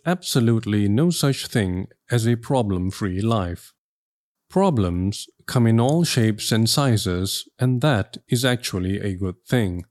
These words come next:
Life would be far less challenging and far more mundane with the absence of problems. Problems make you use your mental faculties to solve them. Now bear in mind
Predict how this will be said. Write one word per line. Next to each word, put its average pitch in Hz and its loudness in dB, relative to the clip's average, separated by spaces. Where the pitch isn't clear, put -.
Life 127 0
would 104 0
be 110 2
far 139 0
less 127 2
challenging 101 0
and 113 0
far 117 0
more 101 0
mundane 101 0
with 110 -4
the 117 2
absence 98 -2
of 107 -2
problems. 90 -4
Problems 107 2
make 117 2
you 151 4
use 101 2
your 101 2
mental 156 2
faculties 95 -2
to - -4
solve 101 -2
them. 85 -8
Now 120 2
bear 156 2
in 180 6
mind 98 2